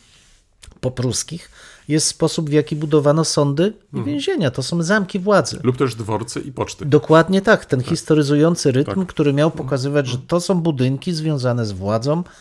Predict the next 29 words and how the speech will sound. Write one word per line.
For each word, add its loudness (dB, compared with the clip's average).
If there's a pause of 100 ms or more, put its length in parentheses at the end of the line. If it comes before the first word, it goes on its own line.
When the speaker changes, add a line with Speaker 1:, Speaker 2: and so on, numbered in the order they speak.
(260)
Speaker 1:
związane 2
z -6
monopolem 2
państwowym. -2
One 0
pokazują, -2
czym -2
jest -2
państwo, -2
jak -10
potężne -4
jest -6
państwo. -10 (1120)
No 10
dobra, 10
no 6
ale 6
to 2
jest 6
znowu 2
ta 0
sfera 6
właśnie 2
reprezentacyjna. 2
Ale 2
czy -4
mamy 2
jakieś -2
takie, 0